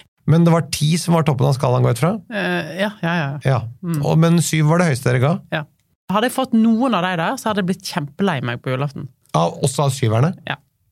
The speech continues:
Speaker 2: Altså, jeg ville ikke ete det. Jeg synes ikke det var godt nok.
Speaker 1: Men hvorfor klarer ikke dere å finne det pinnekjøttet som vi virkelig vil ha?
Speaker 2: Jeg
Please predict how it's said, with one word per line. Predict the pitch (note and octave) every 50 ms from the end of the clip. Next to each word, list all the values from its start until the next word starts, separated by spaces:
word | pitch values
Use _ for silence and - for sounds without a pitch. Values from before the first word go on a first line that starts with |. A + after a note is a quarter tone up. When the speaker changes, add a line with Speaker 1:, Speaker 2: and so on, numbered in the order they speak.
| _ _ _ _ -
Speaker 2:
Altså, | F#3+ F3 A3 G3 E3+
jeg | G#3 G3 E3 D3
ville | D#3 D3 D#3+ E3
ikke | G#3+ F#3+ E3 E3
ete | - D#3+
det. | C#3+ C#3 - - D#3+
Jeg | D#3 D3 C#3 -
synes | D#3 D3 D3 - -
ikke | F#3 - F3+ E3+
det | D#3 D3 C#3+
var | C#3+ C#3 C#3
godt | C#3+ - -
nok. | - C#3 - - - - _ _ _ _ _ _ _ _ _ _ _ _ -
Speaker 1:
Men | C3+ D3 C#3+
hvorfor | C#3+ C3+ C#3 D#3 C#3
klarer | - D#3 C3 A#2+
ikke | C3+ C3
dere | B2+ B2
å | A#2+ -
finne | B2+ A#2 A#2 A#2 A2+
det | A2 A2+ A2 G#2+ A2 - _ _ _ _ _ _ _ -
pinnekjøttet | - B2+ A2 G#2+ - G#2 G2+ - - A#2 A2+
som | - - G#2+ A2 G#2+ - - - _ _ _ _ _ _ _ _ _ -
vi | A2 A2+ A2+
virkelig | A#2 A#2 A#2 - - A2 A2 G#2 G2+ A2 G#2+
vil | G#2+ A#2+ A2+ A2 -
ha? | G3+ G3+ - - _ - - -
Speaker 2:
Jeg | A3 G#3+ D#3+